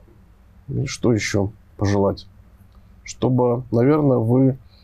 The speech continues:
не ставили уж такие большие ставки, не делали на какие-то определённые дни, первого января, ещё какие-то дни, день рождения,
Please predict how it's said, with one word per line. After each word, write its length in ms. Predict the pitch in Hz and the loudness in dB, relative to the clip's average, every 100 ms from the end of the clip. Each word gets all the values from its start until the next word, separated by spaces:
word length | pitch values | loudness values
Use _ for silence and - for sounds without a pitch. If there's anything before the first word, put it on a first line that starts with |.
| - - - | -20 -20 -6
не 120 | 113 127 | -2 0
ставили 320 | - 180 135 | 2 2 2
уж 120 | 113 | 0
такие 280 | 117 110 113 | -2 -2 0
большие 320 | 113 - 117 | 0 0 -2
ставки, 420 | 113 156 165 - 123 127 | 0 -2 0 -2 -2 0
не 200 | 113 107 | 0 2
делали 340 | 110 107 101 | 2 2 2
на 340 | 101 104 101 - - - - - - | 2 2 0 -2 -12 -20 -20 -14 -6
какие-то 380 | 104 117 110 - | -2 -2 0 0
определённые 520 | - 104 110 107 107 | 0 2 2 2 2
дни, 400 | 113 139 170 170 - _ | 2 4 4 0 -8 _
первого 300 | - 104 104 | -2 0 2
января, 600 | 104 104 110 120 160 156 - - - - - | 2 2 2 2 2 -2 -8 -20 -20 -20 -14
ещё 240 | - 151 | -2 0
какие-то 440 | 147 135 123 117 | 0 0 0 0
дни, 220 | 113 113 95 | 0 0 2
день 180 | 110 110 | 2 2
рождения, 600 | 107 110 135 151 135 | 2 2 4 4 4